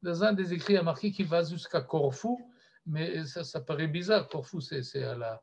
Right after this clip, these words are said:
euh, sur le littoral, euh, grec. Euh, non, semble-t-il,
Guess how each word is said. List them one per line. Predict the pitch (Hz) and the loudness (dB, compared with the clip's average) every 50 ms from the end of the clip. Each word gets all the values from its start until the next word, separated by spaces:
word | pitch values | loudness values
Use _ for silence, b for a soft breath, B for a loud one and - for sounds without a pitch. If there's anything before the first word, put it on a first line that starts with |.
| b b b b b b b - | b b b b b b b -6
euh, | 131 127 | -6 -4
sur | 123 - 143 135 | -2 -2 0 0
le | 127 131 | 2 0
littoral, | 139 143 139 131 - 135 127 135 135 135 131 131 | 0 0 -2 -2 -4 -2 0 0 0 0 0 0
euh, | 127 127 127 127 | 0 -2 -2 -2
grec. | 123 123 120 131 247 294 180 131 - - b b b b b b _ - | -4 -2 -2 -2 0 0 -2 -2 -6 -12 b b b b b b _ -6
Euh, | - - - - - 139 127 135 147 139 - - - - - - | -6 -4 -4 -2 -4 -4 -2 -2 -2 -2 -2 -2 -4 -4 -6 -2
non, | 185 196 202 185 170 160 | 2 2 2 2 0 -2
semble-t-il, | 135 - - 175 170 160 156 156 135 - 180 175 175 160 | -4 -4 -4 -4 -2 -2 -4 -6 -4 -2 0 0 0 0